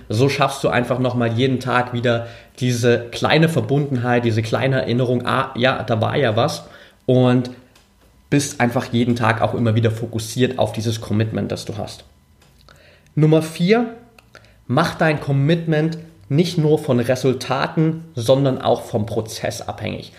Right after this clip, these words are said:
Das ist ein ganz, ganz wichtiger Punkt, den ich auch am Anfang angesprochen habe. Das heißt, wir sind am Anfang immer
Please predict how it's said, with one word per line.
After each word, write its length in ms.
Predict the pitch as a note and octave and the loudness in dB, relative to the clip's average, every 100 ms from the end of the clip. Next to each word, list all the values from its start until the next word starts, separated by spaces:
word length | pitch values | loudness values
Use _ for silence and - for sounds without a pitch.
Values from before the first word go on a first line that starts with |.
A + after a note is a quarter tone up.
| - - | -18 0
Das 160 | D3+ | 2
ist 140 | E3 D#3 | 2 2
ein 120 | B2+ | 0
ganz, 300 | A#2+ C#3 - | 0 -2 -2
ganz 260 | B2+ A2 B2 | -2 -2 -2
wichtiger 360 | A#2+ - B2 | -4 -2 -2
Punkt, 420 | A2+ D3 D#3+ F3 - - - C3 | 0 2 2 2 -4 -20 -4 0
den 120 | C3 | 2
ich 120 | - | 0
auch 120 | B2+ | -2
am 100 | B2 | 0
Anfang 320 | B2+ C3+ B2+ | 0 -2 -2
angesprochen 600 | - C3 - - G#2+ A2 | -2 -2 -2 -4 -4 -4
habe. 180 | G2+ G2+ | -4 -4
Das 220 | G2+ - | -6 -2
heißt, 360 | B2 C#3 - - - _ _ _ _ _ _ _ _ _ | 2 2 0 -10 -20 _ _ _ _ _ _ _ _ _
wir 420 | A#2+ C3+ C3+ C3+ - - | -4 0 2 0 -4 -16
sind 280 | - B2+ E3 | -4 2 2
am 100 | B2+ | 2
Anfang 580 | - D#3+ E3 E3+ E3 E3 - - _ | 0 -2 0 2 2 2 -4 -16 _
immer 600 | C#3 D3 D3 C#3+ C#3+ | 0 2 2 2 -2